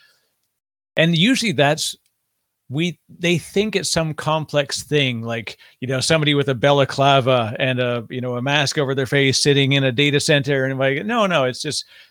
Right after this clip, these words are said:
it's floating out there. It's a list. It's very easy.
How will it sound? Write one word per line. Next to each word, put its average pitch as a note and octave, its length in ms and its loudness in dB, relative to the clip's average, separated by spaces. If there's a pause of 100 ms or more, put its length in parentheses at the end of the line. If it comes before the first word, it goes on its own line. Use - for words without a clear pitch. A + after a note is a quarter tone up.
(180)
it's C#3 160 -4
floating F#3 400 2
out D3+ 160 2
there. A#2+ 260 0
It's A#2+ 220 -6
a D3 80 -4
list. C#3 560 -2 (300)
It's A2+ 220 -6
very D#3 260 2
easy. C#3+ 640 0